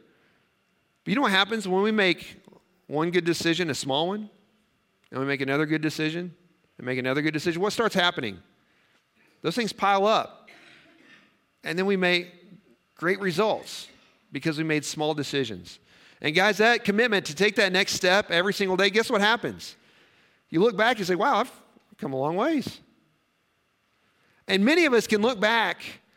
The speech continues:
at our past and say, "You know, I remember that person I was when I came to Jesus, and I'm not that anymore.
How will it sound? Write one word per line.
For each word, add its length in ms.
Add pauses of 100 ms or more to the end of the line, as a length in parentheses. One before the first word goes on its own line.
(280)
at 160
our 100
past 400
and 80
say, 120
"You 80
know, 100
I 40
remember 280
that 180
person 280
I 80
was 280
when 100
I 80
came 200
to 80
Jesus, 420
and 80
I'm 100
not 200
that 160
anymore. 480